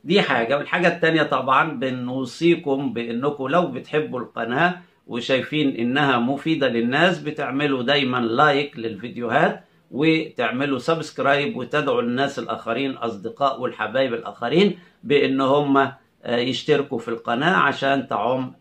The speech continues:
الفائدة. وإن شاء الله نحتسب هذا الجهد عند الله سبحانه وتعالى. الحاجة اللي أنا متوقعه منكم إنكم تدعوا، تدعوا لي بالصحة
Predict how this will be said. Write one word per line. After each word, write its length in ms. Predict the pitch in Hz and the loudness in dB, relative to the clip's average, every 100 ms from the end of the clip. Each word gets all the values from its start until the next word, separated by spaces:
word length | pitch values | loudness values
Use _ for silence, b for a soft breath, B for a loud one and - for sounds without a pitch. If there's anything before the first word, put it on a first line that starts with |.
| - | -2
الفائدة. 600 | 151 151 131 98 110 110 | 0 0 -2 -2 -4 -4
وإن 180 | 135 160 | -4 -4
شاء 240 | - 147 | -2 0
الله 360 | 139 139 131 120 b b b | 2 4 4 2 b b b
نحتسب 640 | 123 131 - 151 151 123 | -4 -4 0 0 0 -2
هذا 240 | 127 139 123 | 0 2 0
الجهد 440 | 107 120 143 120 | 0 4 4 4
عند 300 | 110 131 131 | 2 4 4
الله 180 | 120 139 | 2 2
سبحانه 380 | 139 - 131 135 | 0 -2 -2 0
وتعالى. 400 | 113 120 156 165 | 2 2 4 0
الحاجة 260 | - 170 156 | 0 0 2
اللي 140 | 151 | 2
أنا 120 | 180 | 4
متوقعه 580 | 151 143 139 135 185 175 | 2 0 0 2 2 0
منكم 440 | 165 196 190 208 214 B B B - | 0 -2 2 2 2 B B B 0
إنكم 640 | 160 160 165 165 160 156 | 2 4 4 6 4 4
تدعوا، 520 | 151 165 135 143 143 - - - | 4 4 4 4 4 -2 -10 -10
تدعوا 420 | 127 107 135 160 | -6 -2 2 2
لي 180 | 147 160 | 4 2
بالصحة 1700 | 131 131 135 135 - _ _ - 117 - - - 190 - 180 202 180 | 2 0 0 -2 -10 _ _ -4 -4 -2 -6 0 0 2 0 0 -2